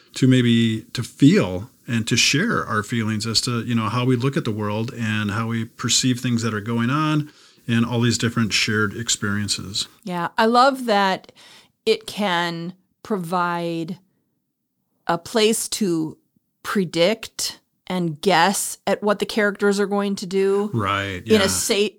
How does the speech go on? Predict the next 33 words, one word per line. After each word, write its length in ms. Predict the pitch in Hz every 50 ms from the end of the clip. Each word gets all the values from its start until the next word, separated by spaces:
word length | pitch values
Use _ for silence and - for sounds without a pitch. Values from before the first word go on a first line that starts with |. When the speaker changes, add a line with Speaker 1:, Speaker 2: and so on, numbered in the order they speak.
| _ -
Speaker 2:
in 100 | 226 233
a 60 | 233
safe 420 | - - - 226 220 226 220 -
way, 220 | 185 190 208 202 208
you're 160 | 220 220 214
sort 260 | - - 208 190 180
of 140 | 165 170 180
living 420 | 170 175 196 208 190 202 202 190 - -
out 320 | 175 170 175 180 - -
some 240 | - - - 175 160
consequences 840 | - - 185 175 170 175 - 196 - - 202 196 196 - 196 180
and 140 | 185 165 160
choices, 800 | - - - 185 165 170 175 - - 208 220 220 226 233 - - - - - - - _ _
and 160 | 202 196 190
then 200 | 190 196 196 202
you 120 | 208 202 196
get 160 | 196 180 180
to 120 | - 208 185
read 280 | 170 190 190 190 170
the 60 | 190
next 280 | 185 180 175 175 - -
chapter 520 | - 208 185 170 175 175 - 175 175 175
or 60 | 170 170
the 80 | 175
next 300 | 180 165 170 170 - -
chapter 500 | - - 190 170 165 170 - - 175 151
and 160 | 113 185 180
figure 260 | - 185 180 180 170 -
out 80 | - 175
what 200 | 165 185 180 165
actually 460 | - 165 180 175 - - 202 175 165
happened 560 | 160 185 160 156 165 - - 190 190 190 175
and 140 | 165 160